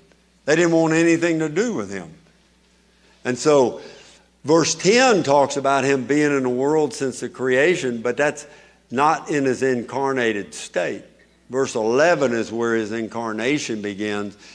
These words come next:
And what is the incarnation of Christ? Christ is the eternal God. And the eternal God takes on a human body to veil His glory and to live among men. The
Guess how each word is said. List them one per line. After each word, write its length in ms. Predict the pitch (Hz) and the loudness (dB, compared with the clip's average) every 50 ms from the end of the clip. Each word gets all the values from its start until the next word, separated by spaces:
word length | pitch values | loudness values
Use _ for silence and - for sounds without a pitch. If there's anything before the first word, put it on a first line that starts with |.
| - - - | -14 -6 -6
And 120 | 135 147 | -2 2
what 180 | 160 196 233 214 | 4 4 6 6
is 200 | 202 190 170 - | 6 4 4 2
the 160 | 170 165 151 | 2 2 2
incarnation 640 | 139 120 123 135 139 127 127 123 123 117 107 - 110 | 0 0 0 0 0 2 2 0 0 0 -2 -4 -10
of 120 | 101 90 - | -12 -12 -8
Christ? 340 | - 117 117 104 90 82 - - - - - - _ _ - | -4 -2 -2 -2 -4 -6 -12 -20 -20 -20 -20 -20 _ _ -6
Christ 340 | - 131 143 151 143 143 - | -2 0 0 0 0 -2 -4
is 180 | 139 131 107 110 | -4 -4 -2 -2
the 160 | 135 135 131 | -2 -2 -2
eternal 380 | 120 - 151 160 156 156 151 | -2 0 0 0 0 0 -2
God. 400 | 147 160 175 220 240 147 101 - - - _ _ _ _ _ _ _ _ - - | 0 0 0 0 0 -4 -10 -12 -14 -20 _ _ _ _ _ _ _ _ -6 -2
And 160 | 120 131 131 | 0 0 2
the 80 | 131 | 0
eternal 400 | 131 123 - 151 160 160 156 147 | 0 0 0 0 0 0 0 0
God 340 | 135 151 156 156 151 143 123 | 2 2 4 4 2 2 0
takes 280 | - 143 139 139 139 - | 0 -2 -2 -2 -2 -4
on 140 | 143 135 127 | -4 -2 -2
a 80 | 113 | -4
human 380 | 107 117 139 151 151 143 139 131 | -4 -2 -2 -2 -2 -2 -2 0
body 400 | 127 123 120 117 104 98 92 90 - | 0 0 0 0 -2 -4 -8 -10 -8
to 100 | - 107 | -8 -8
veil 480 | 95 90 92 110 127 139 165 180 180 156 | -8 -6 -2 0 2 4 4 4 4 4
His 240 | 147 170 170 135 | 2 0 0 0
glory 380 | 123 120 127 127 127 120 113 113 | -2 -4 -2 -2 0 0 0 -2
and 80 | 107 107 | -2 -4
to 80 | 104 | -4
live 220 | 107 113 117 110 113 | -4 -4 -4 -2 -4
among 380 | 110 107 110 107 107 104 101 | -6 -6 -6 -6 -6 -6 -6
men. 320 | 101 101 98 90 85 85 82 _ _ _ _ _ _ _ _ _ _ _ _ _ - | -6 -6 -8 -8 -10 -16 -20 _ _ _ _ _ _ _ _ _ _ _ _ _ -4
The 180 | 127 135 147 | -2 -2 0